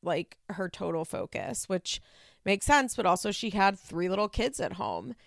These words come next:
And then her mom passes, and I think on top of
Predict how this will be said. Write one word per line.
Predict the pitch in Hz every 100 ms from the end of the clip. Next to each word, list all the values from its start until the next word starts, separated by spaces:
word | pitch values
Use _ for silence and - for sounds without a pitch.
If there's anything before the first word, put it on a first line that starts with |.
| - _
And | -
then | 190 196
her | 190
mom | 185 180
passes, | 180 170 170 240 247 233
and | 208
I |
think | 208 208 -
on | 202
top | 202 196 240
of | 262